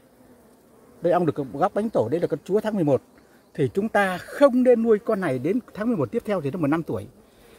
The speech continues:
Nó không bằng chúng ta thay một cái con tiếp theo nhé. Đây là con chúa tháng mười một nhé. Đấy, con chúa tháng mười một. Chúng ta không cần tìm chúa nhé. Trên nó đẻ nhiều ong đực đấy ạ. Con chúa tháng mười một nó có đẻ nhiều ong đực cái góc đây này. Thì chúng ta vừa thay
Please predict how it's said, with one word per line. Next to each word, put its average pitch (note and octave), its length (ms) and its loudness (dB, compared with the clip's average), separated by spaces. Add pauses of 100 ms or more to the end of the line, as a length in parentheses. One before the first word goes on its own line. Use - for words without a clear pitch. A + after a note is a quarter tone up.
(120)
Nó G#3 100 0
không A3+ 240 -2
bằng D3+ 160 2
chúng D#3 120 -8
ta F3+ 180 -6
thay G3+ 200 -2
một E3 100 -2
cái C#3+ 120 -6
con E3+ 100 -6
tiếp C#4 200 -4
theo G3+ 200 -2
nhé. G3 100 -6 (400)
Đây G#3 120 2
là - 20 2
con C3+ 100 0
chúa G3 120 0
tháng G#3 100 -4
mười F#3+ 100 -2
một C3+ 200 0
nhé. D3 60 -8 (1160)
Đấy, B2 160 -6
con C3 100 -6
chúa F#3 100 -2
tháng F3+ 120 -4
mười C3+ 100 0
một. A#2+ 120 -2 (100)
Chúng A3 120 -2
ta G3 180 -2
không G#3 220 -2
cần C#3+ 120 -2
tìm B2+ 220 -6
chúa D#3 180 2
nhé. A#3 80 -2 (920)
Trên F#3+ 120 4
nó G#3 100 2
đẻ B2+ 180 2
nhiều D#3 120 4
ong D#3+ 100 0
đực D#3+ 120 -6
đấy D#3+ 160 -4
ạ. - 20 -20 (320)
Con D3+ 80 -10
chúa F#3 120 0
tháng G3 120 -6
mười F#3+ 100 -4
một C#3 160 -2
nó C3+ 120 -10
có F3+ 80 -8
đẻ A#2 160 -4
nhiều C#3 120 -2
ong C#3 60 -4
đực B2+ 100 -8
cái C3 100 -8
góc F3+ 160 -2
đây F3+ 100 0
này. A2 100 -12 (720)
Thì C#3 100 2
chúng G3 180 0
ta F3+ 340 -2
vừa E3+ 220 6
thay F3+ 260 0